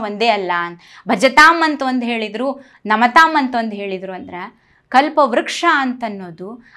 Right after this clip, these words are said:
ಅದು, ಆ, ಸ್ಥಾಯಿ ಆದಂಥದ್ದು, ಅಂದ್ರೆ ಒಂದೇ ಕಡೆಗೆ ಇದ್ದು ಅನುಗ್ರಹ ಮಾಡೋಂಥದ್ದು.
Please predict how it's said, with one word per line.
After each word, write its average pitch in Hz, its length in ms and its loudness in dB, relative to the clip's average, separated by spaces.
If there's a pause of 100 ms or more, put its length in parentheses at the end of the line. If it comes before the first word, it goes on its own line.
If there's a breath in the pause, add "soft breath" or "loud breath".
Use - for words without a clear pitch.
(120)
ಅದು, 208 500 -6 (380)
ಆ, 233 40 -20 (720)
ಸ್ಥಾಯಿ 269 540 4
ಆದಂಥದ್ದು, 180 580 -4
ಅಂದ್ರೆ - 440 -6 (120)
ಒಂದೇ 311 640 8
ಕಡೆಗೆ 302 520 4
ಇದ್ದು 339 420 2
ಅನುಗ್ರಹ 277 460 4
ಮಾಡೋಂಥದ್ದು. 170 760 -12